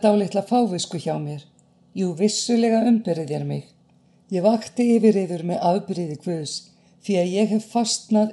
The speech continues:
yður einum manni, Kristi, og vil leiða hann fram fyrir hann hreina mey. En ég er hræddur um að eins og höggómurinn tældi Evu með flærð sinni, svo kunni og hugsanir yðar að spillast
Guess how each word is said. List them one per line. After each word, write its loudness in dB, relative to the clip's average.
yður -4
einum -4
manni, -6
Kristi, -8
og 0
vil -2
leiða 2
hann 0
fram 2
fyrir -2
hann -4
hreina -2
mey. -6
En 2
ég 4
er -8
hræddur 0
um -4
að 2
eins -4
og -2
höggómurinn 2
tældi -4
Evu -2
með -6
flærð -2
sinni, -6
svo 0
kunni 4
og -4
hugsanir 0
yðar 0
að -6
spillast -6